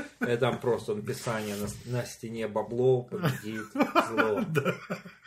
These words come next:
Speaker 2: <laughs> Вот, так что, ну, что мы ещё можем сказать? И, м, бабло надо делать, вот и всё.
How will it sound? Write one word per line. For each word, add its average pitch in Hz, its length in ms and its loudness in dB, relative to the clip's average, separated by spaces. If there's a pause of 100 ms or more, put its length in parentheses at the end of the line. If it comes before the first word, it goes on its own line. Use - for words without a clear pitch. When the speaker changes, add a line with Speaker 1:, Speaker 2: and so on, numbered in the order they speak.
(1400)
Speaker 2:
<laughs> - 1500 6 (640)
Вот, 135 560 4
так 143 240 0
что, 147 640 -2 (680)
ну, 285 80 4
что 226 160 6
мы 139 60 6
ещё 107 100 4
можем 113 240 0
сказать? 101 460 0 (920)
И, 135 800 -4
м, 135 540 -6
бабло 185 420 4
надо 208 120 0
делать, 113 320 2
вот 143 140 -6
и 175 40 -2
всё. - 180 -10